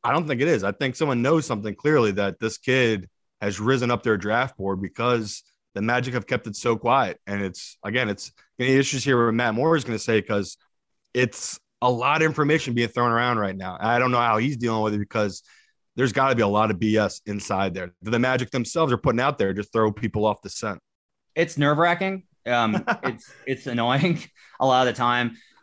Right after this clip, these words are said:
Speaker 2: Uh, the two things that I've kind of tried to rely on is try and make sure that you hear it from two people that you don't think operate in the same circles. That if you're like, "Okay,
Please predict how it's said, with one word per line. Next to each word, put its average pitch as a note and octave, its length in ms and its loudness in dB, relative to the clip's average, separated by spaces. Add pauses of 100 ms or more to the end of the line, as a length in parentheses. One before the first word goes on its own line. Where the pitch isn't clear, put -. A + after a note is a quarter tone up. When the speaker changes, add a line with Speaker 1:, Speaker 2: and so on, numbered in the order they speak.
Speaker 2:
Uh, A#2+ 300 2
the C3+ 100 -2
two F#3+ 160 2
things F#3 200 4
that D3+ 120 4
I've D3 80 0
kind D3 160 0
of B2 60 -2
tried C#3 120 0
to A#2+ 60 -6
rely A2+ 320 2
on G#2+ 240 0
is G#2 420 -6
try C3+ 240 0
and C#3 60 4
make C#3 140 2
sure D3+ 120 0
that B2+ 80 -2
you A2+ 80 -4
hear B2 180 2
it A2 40 0
from A2+ 140 -2
two B2 160 -4
people A2+ 220 -2
that G#2 100 -4
you G2+ 100 -6
don't A2 300 -2
think A2 160 -8
operate G#2 300 -4
in F#2+ 60 -8
the G2 60 -12
same F#2+ 220 -10
circles. - 680 -16
That F#2+ 120 -4
if F#2+ 100 -8
you're G#2 100 -4
like, F#2+ 160 -4
"Okay, F2+ 460 -6